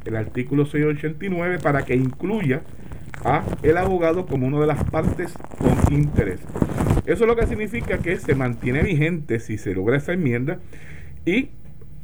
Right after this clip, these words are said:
la documentación que se requiere después del abogado para llenar es una cuestión ya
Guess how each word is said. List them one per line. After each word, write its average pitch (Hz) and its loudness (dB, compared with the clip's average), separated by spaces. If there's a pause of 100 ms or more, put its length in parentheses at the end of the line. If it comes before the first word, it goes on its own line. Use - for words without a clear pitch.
(220)
la 135 2
documentación 135 -2
que 196 -4
se 190 -2
requiere 185 -2
después 185 -2
del 185 0
abogado 175 0
para 170 0
llenar 180 -2
es 147 2
una 170 -2
cuestión 160 -2
ya 147 2